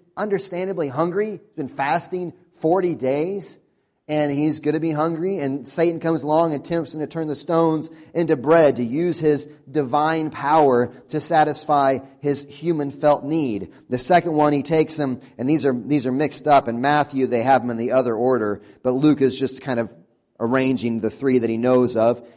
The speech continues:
in his own order, not necessarily in the order they happened. But the second one is this, uh, he, he, he tempts them to worship Satan for just a moment. Somehow he shows them the kingdoms of the world in the flash of an instant.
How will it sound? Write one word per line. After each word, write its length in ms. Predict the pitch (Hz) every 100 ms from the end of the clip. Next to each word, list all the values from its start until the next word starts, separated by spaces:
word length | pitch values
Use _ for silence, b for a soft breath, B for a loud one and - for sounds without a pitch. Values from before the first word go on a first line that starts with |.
| -
in 120 | 127
his 120 | 127
own 260 | 139 139 135
order, 520 | 120 120 113 139 135 B B
not 160 | - 131
necessarily 380 | 131 - 139 127
in 60 |
the 60 | 120
order 200 | 127 123
they 140 | 110
happened. 600 | 101 117 - 95 107 135 b b _
But 460 | 160 165 - - -
the 100 | 143
second 360 | - 214 202
one 240 | 165 160 160
is 180 | 143
this, 300 | 127 147 -
uh, 240 | 151 123 B B B
he, 260 | - 143 147
he, 360 | 135 143 139 139 -
he 160 | 131
tempts 480 | 131 - 196 208 -
them 160 | 151 127
to 120 | 135
worship 680 | 120 127 190 185 - 143 - _ -
Satan 440 | - 165 160 127
for 140 | 120
just 240 | 127 202 185
a 20 |
moment. 380 | 156 139 107 90 _ _ _ _ _ -
Somehow 300 | 175 160 151
he 100 | 139
shows 280 | - 147
them 80 | 135
the 80 | 131
kingdoms 480 | 131 147 139 139 123
of 80 | 117
the 60 |
world 360 | 113 117 120 101
in 60 |
the 80 | 98
flash 440 | - - 123 123 -
of 80 |
an 60 | 110
instant. 400 | 110 107 107 -